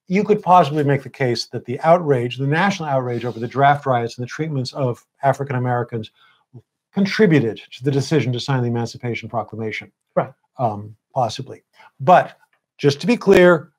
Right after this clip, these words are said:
Speaker 1: Tammany Hall officially, especially after this,
Speaker 2: Mm-hmm.
Speaker 1: supported the Union. There
Speaker 2: Right.
Speaker 1: was a Tammany regiment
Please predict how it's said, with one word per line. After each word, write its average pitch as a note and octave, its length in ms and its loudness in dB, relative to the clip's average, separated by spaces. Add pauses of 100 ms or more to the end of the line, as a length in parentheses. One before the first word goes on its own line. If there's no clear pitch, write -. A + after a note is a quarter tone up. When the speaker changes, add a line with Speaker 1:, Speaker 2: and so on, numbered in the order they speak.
(140)
Speaker 1:
Tammany A3+ 440 0
Hall E3+ 420 2
officially, E3 960 -2 (100)
especially C#3+ 440 -6
after A#2+ 260 -6
this, G2 280 -14
Speaker 2:
Mm-hmm. - 100 -16
Speaker 1:
supported F#3 580 0
the E3+ 80 2
Union. C#3+ 400 2 (320)
There D#3+ 140 0
Speaker 2:
Right. D#3+ 60 0
Speaker 1:
was D#3 140 -2
a D#3+ 60 -4
Tammany G3 460 -6
regiment E3 500 0